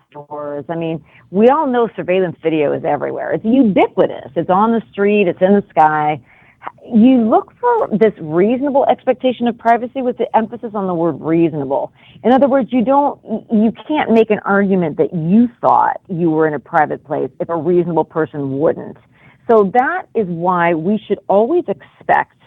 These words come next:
we are living on video, as the eighties song, uh, that we all remember so fondly, is we do live in a day and age where we are being filmed almost always. And you d-,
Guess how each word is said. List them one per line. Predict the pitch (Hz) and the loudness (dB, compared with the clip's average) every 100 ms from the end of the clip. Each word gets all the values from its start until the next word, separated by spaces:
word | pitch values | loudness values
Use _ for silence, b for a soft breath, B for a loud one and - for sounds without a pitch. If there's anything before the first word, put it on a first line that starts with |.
| b b b | b b b
we | 175 202 | 0 2
are | 175 | 2
living | 160 165 214 262 247 | 0 0 0 0 -4
on | 175 202 170 | -4 -4 -4
video, | 160 185 160 131 123 135 | -2 0 0 -2 -4 -2
as | 156 147 123 | 0 0 -4
the | 156 147 - | -6 -6 -6
eighties | 185 170 160 160 143 _ | -2 -2 -2 -6 -8 _
song, | 170 160 151 151 151 147 | -2 0 0 -4 -6 -4
uh, | - 151 147 | 0 2 2
that | 143 151 | 0 0
we | 165 156 | 0 2
all | 165 156 | 0 0
remember | 170 175 175 170 170 | -2 -4 -2 -4 -2
so | 165 - | -4 -2
fondly, | 175 165 165 160 151 | -2 0 -2 -2 -2
is | 185 180 | -2 0
we | 175 254 | 0 0
do | 247 262 320 202 | 0 2 2 4
live | 180 202 | 2 2
in | 233 | 0
a | 226 | -2
day | 180 180 | 0 0
and | 196 | 0
age | 143 156 170 | 0 -2 -2
where | 160 170 | -2 -2
we | 160 202 | 0 0
are | 220 | 0
being | 202 196 180 - | 0 -4 -4 -4
filmed | 202 165 165 b b b _ | -2 -2 -4 b b b _
almost | 196 202 208 214 - | 4 6 4 2 0
always. | - 165 156 123 117 - | 0 2 2 -2 -6 -6
And | 185 185 - | -4 -4 -4
you | 202 214 | -2 0
d-, | 185 | 0